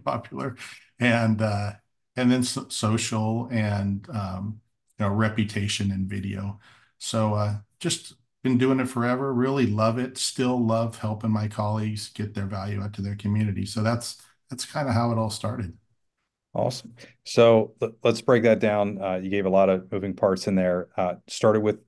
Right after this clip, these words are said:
Speaker 2: websites.
Speaker 1: Yeah.
Speaker 2: Primarily. And can you talk about, um, how that has evolved over the years? Because I know when you and I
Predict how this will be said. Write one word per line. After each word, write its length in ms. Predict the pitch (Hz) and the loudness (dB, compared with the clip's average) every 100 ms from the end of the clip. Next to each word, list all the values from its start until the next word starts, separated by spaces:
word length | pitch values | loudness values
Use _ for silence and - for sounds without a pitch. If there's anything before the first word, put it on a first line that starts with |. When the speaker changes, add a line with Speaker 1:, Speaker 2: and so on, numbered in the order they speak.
| _ _ | _ _
Speaker 2:
websites. 800 | 110 95 - 95 95 - - - _ _ _ | 0 2 2 0 0 -6 -14 -18 _ _ _
Speaker 1:
Yeah. 260 | 123 95 92 _ _ _ _ _ | -2 -2 -4 _ _ _ _ _
Speaker 2:
Primarily. 320 | - 95 95 95 | -4 -2 -4 -4
And 340 | 110 104 98 95 | -2 -2 -2 -4
can 140 | 117 | 2
you 80 | 113 | 2
talk 260 | 113 131 | 4 4
about, 460 | 131 120 107 104 107 _ _ _ _ | 6 6 6 4 0 _ _ _ _
um, 460 | 98 95 90 87 - | -6 -4 -4 -6 -12
how 260 | - - 110 | -2 4 8
that 180 | 110 98 | 8 6
has 200 | 101 95 | 2 0
evolved 440 | 92 98 95 90 | 2 4 4 2
over 160 | 90 87 | -2 -4
the 100 | 87 | -4
years? 320 | 87 87 87 | -2 -2 -2
Because 280 | - 92 90 | -6 -4 -2
I 100 | 90 | 0
know 240 | 95 95 | 2 2
when 180 | 92 92 | 2 0
you 140 | 98 | 0
and 80 | 92 | 0
I 380 | 92 90 90 | 0 0 -2